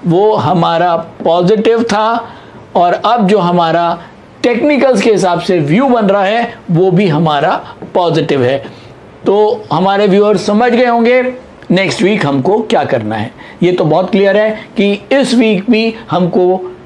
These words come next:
जैसे पहले weeks गए हैं, इस week में भी हमारा ध्यान bullish trades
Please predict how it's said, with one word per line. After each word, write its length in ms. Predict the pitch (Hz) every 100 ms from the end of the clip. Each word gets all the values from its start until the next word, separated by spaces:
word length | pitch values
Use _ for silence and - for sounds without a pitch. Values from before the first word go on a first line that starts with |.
| -
जैसे 340 | 175 175 170 185
पहले 560 | 180 151 180 214 214 - -
weeks 440 | 208 165 165 - 170
गए 160 | 175
हैं, 380 | 175 214 220 - -
इस 180 | 180 180
week 240 | 202 190 -
में 120 | 185
भी 120 | 208
हमारा 480 | 165 165 156 160 -
ध्यान 480 | 123 131 156 208 233 - - - - - - -
bullish 420 | 110 147 170 165 -
trades 420 | 180 180 147